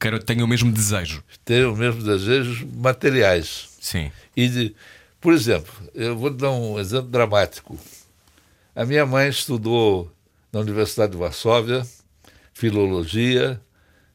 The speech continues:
Speaker 2: era especializada em francês, eh, eh, e a cultura dela era toda, Varsóvia era Paris
Speaker 1: Uhum.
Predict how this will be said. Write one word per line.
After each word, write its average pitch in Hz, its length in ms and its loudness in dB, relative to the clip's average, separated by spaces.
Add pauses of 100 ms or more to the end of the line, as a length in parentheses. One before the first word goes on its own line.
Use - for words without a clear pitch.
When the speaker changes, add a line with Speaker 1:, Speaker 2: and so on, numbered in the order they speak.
(160)
Speaker 2:
era 98 300 0
especializada 92 800 -2
em 87 40 -6
francês, 113 960 0 (600)
eh, 87 680 -4
eh, - 20 -14 (720)
e 104 80 0
a 107 60 2
cultura 120 480 -2
dela 117 320 0 (120)
era 113 80 0
toda, 120 500 -2 (220)
Varsóvia 127 600 0
era 123 240 2
Paris 117 800 0 (280)
Speaker 1:
Uhum. 120 340 2